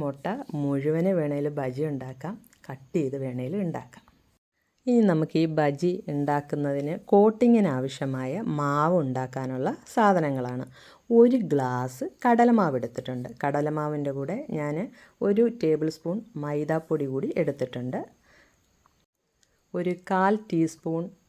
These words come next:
കായപ്പൊടി എടുത്തിട്ടുണ്ട്. കടലമാവും കായപ്പൊടിയും നമുക്ക്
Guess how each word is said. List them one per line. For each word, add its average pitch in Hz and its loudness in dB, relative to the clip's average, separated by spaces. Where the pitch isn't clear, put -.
കായപ്പൊടി 175 -2
എടുത്തിട്ടുണ്ട്. 147 -6
കടലമാവും 202 2
കായപ്പൊടിയും 156 0
നമുക്ക് 143 -6